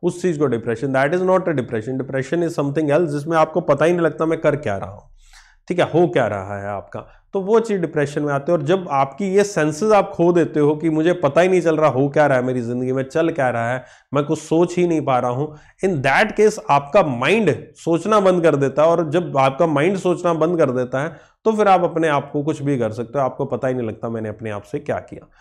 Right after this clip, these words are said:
और जब सब कुछ ख़त्म ही हो जाता है तब तो, है ना। और जो पीछे रह जाते हैं, जो आपके माता पिता, जो आपके भाई बहन, जिनसे आप बहुत प्यार करते हो, जो आपके बहुत नज़दीक हैं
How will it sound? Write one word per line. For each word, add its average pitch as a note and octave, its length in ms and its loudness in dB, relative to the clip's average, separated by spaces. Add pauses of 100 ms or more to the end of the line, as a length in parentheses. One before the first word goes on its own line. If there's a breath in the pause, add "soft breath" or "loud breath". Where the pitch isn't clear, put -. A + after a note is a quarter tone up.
(240 soft breath)
और A#2+ 80 -6
जब C#3+ 260 -2 (320)
सब D3+ 200 -2
कुछ F3+ 220 0
ख़त्म F3+ 280 2
ही F3+ 80 2
हो E3+ 120 0
जाता D#3 240 2
है D3+ 120 -4
तब C3 200 -6
तो, A#2 380 -6 (2500)
है C#3+ 60 -12
ना। A2 140 -16 (260 soft breath)
और A#2+ 140 -2
जो C3+ 140 2
पीछे D3 360 0
रह B2+ 240 0
जाते F3 340 4
हैं, A2+ 340 -8
जो A2 140 -6
आपके A#2 220 -6
माता A#2 340 -2
पिता, A#2 340 -4
जो A2 140 -6
आपके G#2+ 200 -8
भाई B2 300 -4
बहन, A2+ 400 -6 (760 soft breath)
जिनसे C#3 440 0
आप C#3 140 4
बहुत C3 240 0
प्यार C#3+ 380 2
करते C3 400 0
हो, A#2+ 360 -2
जो B2 160 -2
आपके B2 260 -2
बहुत A2+ 320 -6
नज़दीक A2 500 -4
हैं G#2+ 240 -8